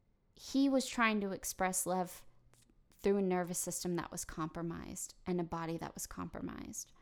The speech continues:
And now that my father is free from his body, I have felt the unconditional love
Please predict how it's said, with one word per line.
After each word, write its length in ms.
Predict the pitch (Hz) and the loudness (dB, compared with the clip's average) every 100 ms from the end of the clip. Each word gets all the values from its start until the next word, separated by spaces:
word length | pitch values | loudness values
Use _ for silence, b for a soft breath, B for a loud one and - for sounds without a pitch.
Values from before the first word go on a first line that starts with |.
| b b b b b b _ _ _ _ | b b b b b b _ _ _ _
And 480 | 190 185 185 180 175 - _ _ _ _ _ _ _ _ _ _ _ _ _ | 2 4 4 2 -2 -10 _ _ _ _ _ _ _ _ _ _ _ _ _
now 260 | 196 208 220 | 4 6 4
that 160 | 220 | 2
my 120 | 190 185 | 0 -2
father 400 | - 190 190 185 | 2 2 4 0
is 180 | 180 | 0
free 420 | - - 233 277 302 | -6 -4 2 4 2
from 280 | - 196 | 0 -2
his 200 | 175 170 | -2 -4
body, 560 | - - - - - 208 _ _ _ _ _ _ _ _ _ _ _ _ _ _ - | -6 -10 -10 -10 -10 -12 _ _ _ _ _ _ _ _ _ _ _ _ _ _ 2
I 200 | 208 214 | 4 4
have 200 | 196 196 | 2 -6
felt 680 | - - 180 156 - - - - _ _ _ _ | -8 0 0 0 -6 -12 -14 -16 _ _ _ _
the 140 | 190 - | -4 0
unconditional 1000 | 185 180 180 180 175 175 - 170 165 151 | 2 2 0 -2 -2 -2 -4 -2 -2 -2
love 520 | 151 156 147 151 - | -2 -4 -4 -10 -14